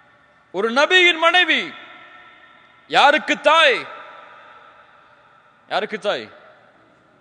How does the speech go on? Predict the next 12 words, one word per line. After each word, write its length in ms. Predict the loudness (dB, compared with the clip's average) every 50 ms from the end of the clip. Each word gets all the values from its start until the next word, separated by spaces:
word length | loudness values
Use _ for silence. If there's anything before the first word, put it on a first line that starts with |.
| _ -14 -12
முஃமின்களுக்கு 800 | -12 -12 -8 -4 -4 -4 -2 -2 0 0 0 -2 -2 -6 -6 -2
தாய், 360 | 0 2 4 4 4 2 2
எம்முடைய 500 | -2 0 -2 0 2 4 4 4 2 2
தாய். 520 | 2 4 6 6 6 6 4 2 -4 -10 -14 -18 -20 -20 -20 -20 -20 -20 -20 -20 -20 -20 -20 -20 -20 -20 -20 -20 -20 _ -20 -20 -20 -20 -12 -2
அவர்கள் 500 | 2 2 4 6 4 4 4 4 2 2
மீது 320 | 0 0 0 2 2 2
ஒரு 180 | 2 2 2 2
பழிச்சொல் 760 | 0 2 4 4 4 6 4 2 0 -2 0 2 2 2 2 2
போடப்படுகிறது. 1040 | 2 6 6 6 4 4 4 2 2 2 4 6 6 6 6 2 0 -2 -4 -8 -12 -16 -20 -20 -20 -20 -20 -20 -20
சாதாரண 800 | -20 -20 -6 -2 2 2 4 4 4 4 4 4 4 4 2
பழிச்சொல் 480 | 2 2 2 0 0 -2 0 0 2 4
அல்ல, 380 | 4 4 4 4 4 2 0